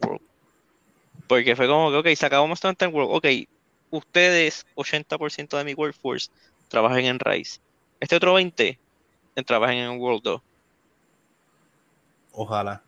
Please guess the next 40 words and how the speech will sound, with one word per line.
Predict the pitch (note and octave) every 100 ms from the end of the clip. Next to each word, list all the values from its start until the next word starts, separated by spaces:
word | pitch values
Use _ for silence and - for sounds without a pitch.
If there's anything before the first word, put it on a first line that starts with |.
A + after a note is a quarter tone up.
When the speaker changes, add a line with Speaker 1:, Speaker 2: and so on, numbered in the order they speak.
| _
Speaker 1:
Pero | C#3+
Speaker 2:
Yo, | B2+
Speaker 1:
yo, | -
Speaker 2:
yo, | B2 A2+
Speaker 1:
pero | C#3+
yo | C#3
creo | D#3
que |
estamos | E3+ F#3 F3+
Speaker 2:
ojalá. |
Speaker 1:
como | E3+ D3+ C3+
a |
un | C3 C3+
año | C#3+ C#3+ C3
de, | B2 A#2+
de | A#2+
ese | -
reveal. | C3 B2 - - _ _ _ _ _ _ _ _ _ _ _ _ _ _ -
Speaker 2:
Del | B2
reveal, | A#2+ A#2 A2+ A2+ G#2 - _ _ _
del | G2+ G2+
reveal. | G2+ G2+ G2 - _
Speaker 1:
Sí. | G#2+
Speaker 2:
Está | - A2
bien. | G#2+ G2 G2+
Speaker 1:
Sí. | - B2+ A#2 C#3+ _ _ _ - _ _
Speaker 2:
Está | C#4 A#3+ G2
bien. | F#2+ - _
Speaker 1:
Sí, | -
porque | D3+ F#3+ G#3 F#3+ E3 C#3 -
yo, | D3 -
o |
sea, | - F3
yo | - C3+
no | D3+
estoy | E3 F#3+ F#3
tan | F#3 F#3
pendiente | F3 F3 F3+ F3
de | E3 D3+
Rise. | D#3 D3+ A2+ A#2+ -